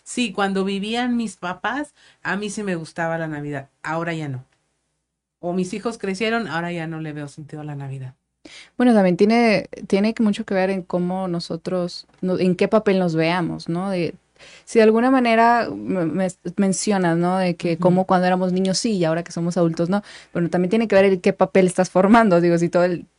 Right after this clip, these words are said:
Speaker 2: tiempo de niño tú eras el de recibir, decir, bueno, recibía atención, recibía cariño, recibía regalos, y de alguna manera, y ahora te corresponde a ti, y de alguna manera no,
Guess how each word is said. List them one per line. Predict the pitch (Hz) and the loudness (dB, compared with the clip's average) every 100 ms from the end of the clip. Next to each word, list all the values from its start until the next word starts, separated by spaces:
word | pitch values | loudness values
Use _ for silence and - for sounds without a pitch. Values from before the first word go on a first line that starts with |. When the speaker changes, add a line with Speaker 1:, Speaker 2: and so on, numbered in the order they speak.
| _ | _
Speaker 2:
tiempo | 196 190 185 | 2 2 4
de | 170 170 | 4 4
niño | 185 180 170 | 2 2 0
tú | 165 165 | 0 2
eras | 170 175 175 | 4 2 0
el | 156 156 | -2 0
de | |
recibir, | 180 175 160 175 190 208 208 _ | 0 -2 -2 -2 0 0 0 _
decir, | 165 165 | -10 -6
bueno, | 165 165 | -4 -4
recibía | 160 147 165 175 185 | -6 -4 -2 0 0
atención, | 190 214 208 247 233 226 220 | -2 -6 -6 -4 -4 -2 -4
recibía | 190 180 165 165 | -6 -6 -8 -8
cariño, | 165 170 175 180 180 170 | -8 -6 -4 -4 -2 -4
recibía | 165 - 147 | -6 -8 -8
regalos, | 156 165 175 175 170 - - - - - - | -6 -4 -2 0 -2 -4 -14 -20 -20 -10 0
y | |
de | 185 | 2
alguna | 180 202 | 2 2
manera, | 202 190 180 | 2 2 4
y | 175 | 4
ahora | 180 202 | 4 2
te | 185 | -2
corresponde | 185 170 170 - 190 190 | 0 0 -2 -4 -2 -2
a | |
ti, | 190 196 185 - | -2 -4 -4 -2
y | 175 | 0
de | 170 165 160 - | 2 2 2 0
alguna | 151 160 185 | 0 0 0
manera | 180 170 | 0 2
no, | 175 196 | 2 2